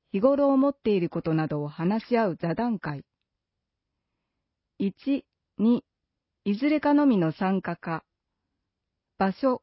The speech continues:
会場、サニープレイス座間。対象、市内在住、在勤、在学者。定員五十人、申し込み順。申し込み方法、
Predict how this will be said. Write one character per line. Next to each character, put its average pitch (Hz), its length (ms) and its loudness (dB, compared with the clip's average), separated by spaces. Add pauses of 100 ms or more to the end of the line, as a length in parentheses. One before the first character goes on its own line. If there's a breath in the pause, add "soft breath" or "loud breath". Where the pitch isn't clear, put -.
会 220 300 -2
場、 196 400 2 (500)
サ 214 140 2
ニ 294 160 6
ー 294 60 0
プ 302 120 -2
レ 302 200 2
イ 254 40 -2
ス 160 200 -8
座 180 160 0
間。 147 200 -2 (1200)
対 226 240 0 (120)
象、 196 360 0 (680)
市 311 100 4
内 233 300 4
在 190 320 0
住、 180 420 0 (240)
在 208 280 0
勤、 196 400 -2 (280)
在 240 260 2
学 233 220 2 (120)
者。 151 180 -10 (1200)
定 277 260 4
員 262 320 4 (240)
五 196 160 0
十 269 240 2
人、 156 260 0 (340)
申 214 180 2
し - 80 -12
込 202 160 -2
み 180 180 2
順。 170 320 -2 (1200)
申 277 200 2
し - 80 -18
込 285 160 0
み 285 100 4
方 269 240 2
法、 156 400 -6